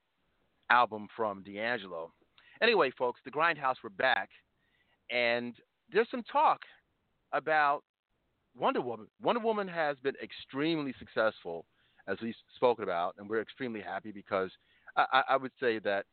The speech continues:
uh, the captain, speaking for the captain and speaking for Claire and, of course, the Uncanny,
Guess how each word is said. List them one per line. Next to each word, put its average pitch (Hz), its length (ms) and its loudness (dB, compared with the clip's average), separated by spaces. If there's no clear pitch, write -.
uh, 90 220 -6
the 90 60 -18
captain, 107 560 0
speaking 123 280 -6
for 110 80 -8
the 101 80 -6
captain 107 300 0
and 98 80 -12
speaking 107 240 -12
for 95 80 -20
Claire 101 420 0
and, 92 100 -6
of 90 60 -14
course, 98 260 -2
the 92 80 -10
Uncanny, 90 500 -4